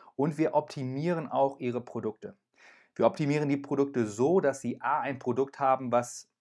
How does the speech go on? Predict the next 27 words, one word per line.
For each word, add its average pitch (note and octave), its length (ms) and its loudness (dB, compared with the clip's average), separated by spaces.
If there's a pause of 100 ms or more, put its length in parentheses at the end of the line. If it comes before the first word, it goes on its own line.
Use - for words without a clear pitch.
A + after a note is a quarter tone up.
(100)
wirklich B2+ 380 0
jemand A#2 260 0
kaufen A2 320 -2
möchte, C#3+ 400 -8 (340)
dass A#2+ 180 -2
sie - 80 -4
nicht C3+ 360 -2
in C#3+ 140 -6
der B2 240 -2
eins C#3 320 -8
zu B2 160 -4
eins C3 380 -4
Coaching-Falle D#3 720 -4
hängen C3 420 -4
bleiben, D3 420 0
wo B2 80 2
sie B2 80 0
sagen, B2 380 6
"Ich B2 100 -10
kann B2+ 180 0
immer C#3 140 0
nur C3+ 160 2
drei C3 320 4
oder C3+ 140 4
vier C3+ 240 -4
Kunden C#3 380 -2
annehmen." D3 640 -6